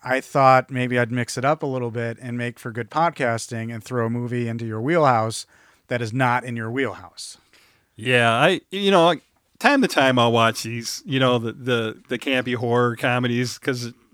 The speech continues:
Speaker 2: they're fun sometimes, you know. And,
Speaker 1: Well, and
Speaker 2: and,
Speaker 1: I've been
Speaker 2: and
Speaker 1: talking about this movie for a long time,
Speaker 2: You
Speaker 1: and
Speaker 2: have.
Speaker 1: you roll your eyes, deservingly so,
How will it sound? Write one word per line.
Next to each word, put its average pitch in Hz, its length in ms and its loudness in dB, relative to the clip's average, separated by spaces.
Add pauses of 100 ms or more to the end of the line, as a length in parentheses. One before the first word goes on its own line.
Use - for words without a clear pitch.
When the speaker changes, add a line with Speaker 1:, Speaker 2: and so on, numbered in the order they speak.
(180)
Speaker 2:
they're 117 160 -6
fun 165 300 -8
sometimes, 101 580 -10
you 113 60 -12
know. 113 160 -8
And, 120 120 -6
Speaker 1:
Well, - 40 -8
and - 80 -10
Speaker 2:
and, 151 120 0
Speaker 1:
I've 220 120 2
been 233 100 -4
Speaker 2:
and 170 40 -4
Speaker 1:
talking 175 240 4
about 147 160 0
this 123 160 -8
movie 131 220 -2
for 131 140 -6
a 127 60 -2
long 123 300 0
time, 120 420 -2
Speaker 2:
You 117 100 -2
Speaker 1:
and 120 80 2
Speaker 2:
have. 101 220 0
Speaker 1:
you 139 320 -2
roll 135 340 0
your 127 180 2
eyes, 120 400 0 (100)
deservingly 123 600 -4
so, 120 500 -2